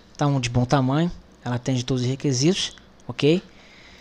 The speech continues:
E tá com esse preço camarada pra você de quatrocentos e quinze reais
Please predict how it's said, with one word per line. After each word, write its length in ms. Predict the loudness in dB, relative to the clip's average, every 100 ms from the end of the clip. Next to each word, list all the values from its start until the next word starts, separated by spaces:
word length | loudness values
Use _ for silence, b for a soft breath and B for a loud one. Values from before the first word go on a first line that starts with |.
| B B B -8
E 120 | -2 0
tá 200 | 0 0
com 100 | 0
esse 160 | -2
preço 260 | 0 0 2
camarada 360 | 4 4 4
pra 80 | 4
você 280 | 2 2 0
de 100 | -2
quatrocentos 440 | -2 -2 0 0
e 60 | 0
quinze 220 | -2 0
reais 360 | 2 0 -2 -4